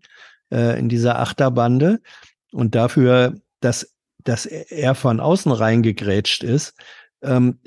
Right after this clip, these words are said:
ist das bemerkenswert. Und dass er in der Tat die jüngere Version der Trumpschen Attitüde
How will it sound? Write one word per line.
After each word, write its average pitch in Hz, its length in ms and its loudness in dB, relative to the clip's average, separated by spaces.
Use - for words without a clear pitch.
ist - 200 0
das 131 160 0
bemerkenswert. 127 960 -2
Und 120 320 -2
dass 139 200 0
er 135 460 -2
in 170 180 4
der 135 200 2
Tat 123 400 -2
die 113 140 0
jüngere 165 640 2
Version 120 960 0
der 117 200 -2
Trumpschen 143 720 -2
Attitüde 139 920 0